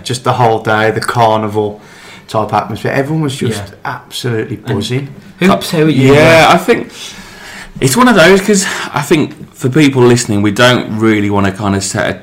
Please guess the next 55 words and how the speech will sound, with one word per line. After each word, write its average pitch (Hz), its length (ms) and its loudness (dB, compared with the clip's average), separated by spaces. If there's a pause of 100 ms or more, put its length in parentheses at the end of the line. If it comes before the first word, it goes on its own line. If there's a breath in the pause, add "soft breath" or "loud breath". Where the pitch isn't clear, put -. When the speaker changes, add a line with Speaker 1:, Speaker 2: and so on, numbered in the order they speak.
Speaker 3:
too 113 260 0
much 107 240 -6
of 110 80 -6
a 104 60 2
downtrodden 98 920 0
Speaker 2:
Mm. - 60 -8
Speaker 3:
tone, 95 540 0 (220 loud breath)
um, 98 420 0
but 101 300 2
I'm 110 140 0
guessing 117 400 -4 (260)
whoever's 107 320 -2
listening 104 380 -4
to 104 100 -4
this 95 200 -2
out 95 200 0
there 92 180 2
will 92 120 2 (220)
probably 101 520 0
relate 95 520 2
to 110 100 -10
what 95 180 -2
the 90 60 -4
guys 92 340 0
have 98 100 -12
just 101 220 -8
said 95 280 -4
there, 90 220 0
because 95 400 -2 (420 loud breath)
we're 180 120 6
all 165 100 6
feeling 139 460 2
pretty, 160 340 4
pretty 165 360 2
similar, 123 400 4
but, 147 260 2 (400 loud breath)
um, 160 360 2
trying 240 180 4
to 226 100 4
find 190 240 4
a 185 40 6
little 185 200 6
bit - 400 0
of 127 80 -4
perspective 131 520 0
and 120 100 4
context 120 520 -2
over 104 160 2
the 101 120 0
whole 101 220 4
thing. 107 500 2
But 135 280 2
yeah, 170 300 6
I 165 40 4
mean 180 280 2